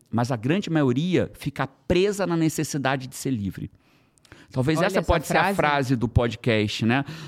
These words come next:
Speaker 2: Não
Speaker 1: É,
Speaker 2: fique preso na necessidade de ser livre.
Speaker 1: não
Speaker 2: Incrível
Speaker 1: se
Speaker 2: essa
Speaker 1: ap-,
Speaker 2: frase.
Speaker 1: não se aprisione na necessidade de ser livre. É assim, ó, Paty, algumas pessoas têm tanta necessidade de ser livre que elas se aprisionam nessa, nessa
Speaker 2: É
Speaker 1: necessidade.
Speaker 2: verdade.
Speaker 1: Então, vou dar um exemplo, né? Às vezes as pessoas se tatuam toda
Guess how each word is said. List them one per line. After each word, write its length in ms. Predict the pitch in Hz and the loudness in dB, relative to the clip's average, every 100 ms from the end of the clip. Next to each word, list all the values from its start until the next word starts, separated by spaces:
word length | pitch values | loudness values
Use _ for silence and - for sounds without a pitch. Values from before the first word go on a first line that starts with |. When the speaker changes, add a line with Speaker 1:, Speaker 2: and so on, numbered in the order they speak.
| - | -6
Speaker 2:
Não 100 | - | 0
Speaker 1:
É, 120 | 120 | 2
Speaker 2:
fique 240 | 117 208 214 | 2 -2 -4
preso 480 | - 170 170 185 190 | -4 -2 0 -2 -2
na 120 | 175 | -2
necessidade 720 | 175 175 185 - 156 160 180 | -4 -4 -6 -8 -4 -2 -2
de 80 | - | -4
ser 160 | 202 | -2
livre. 260 | 214 185 139 | 0 0 4
Speaker 1:
não 260 | 143 175 | 6 4
Speaker 2:
Incrível 180 | 220 185 | 4 2
Speaker 1:
se 60 | 170 | 2
Speaker 2:
essa 140 | 170 | 0
Speaker 1:
ap-, 80 | 147 | -2
Speaker 2:
frase. 120 | 156 160 | 0 2
Speaker 1:
não 160 | 233 | 2
se 140 | 233 208 | 2 -2
aprisione 880 | - 196 170 147 147 143 185 196 | -2 -2 -2 0 2 4 2 -2
na 100 | 175 | -4
necessidade 680 | 175 165 165 151 147 143 139 | -4 -4 -4 -4 0 0 -2
de 80 | 135 | -10
ser 180 | - 147 | -6 -4
livre. 380 | 135 123 107 - - | 0 0 0 -6 -4
É 80 | 131 | 0
assim, 340 | 151 - 139 113 | 0 0 0 2
ó, 80 | |
Paty, 360 | 101 107 95 - | 2 0 0 -2
algumas 240 | 101 147 | 0 0
pessoas 320 | - 131 135 127 | 0 -4 -4 -2
têm 120 | 123 | -2
tanta 220 | 143 180 | -2 -2
necessidade 440 | 175 147 - 131 | -2 -4 -2 -2
de 60 | - | -2
ser 120 | 117 | -2
livre 560 | 107 104 156 135 98 92 _ _ | 0 0 0 0 -2 -2 _ _
que 80 | - | -2
elas 120 | 131 | -2
se 120 | - | -2
aprisionam 580 | 131 139 127 104 120 139 | -4 -4 -4 -2 -2 -2
nessa, 260 | 120 123 120 - | -4 -8 -12 -8
nessa 240 | 113 120 | -8 -6
Speaker 2:
É 40 | |
Speaker 1:
necessidade. 320 | 117 113 180 240 226 185 90 - | -6 -6 -4 -2 -2 -2 -6 -10
Speaker 2:
verdade. 0 | - - | -16 0
Speaker 1:
Então, 160 | 143 131 | 2 2
vou 120 | 139 | 2
dar 100 | 165 | 2
um 80 | 175 | 2
exemplo, 380 | 107 98 101 - - - | 2 0 -2 -6 -8 0
né? 140 | 123 | 0
Às 100 | 107 | 2
vezes 140 | 135 | 0
as 40 | 127 | 0
pessoas 360 | - 131 147 135 | -2 0 0 0
se 140 | 156 | 0
tatuam 500 | - 143 - 175 208 | 0 -2 0 2 2
toda 640 | - 147 165 196 123 82 | 0 2 2 4 2 0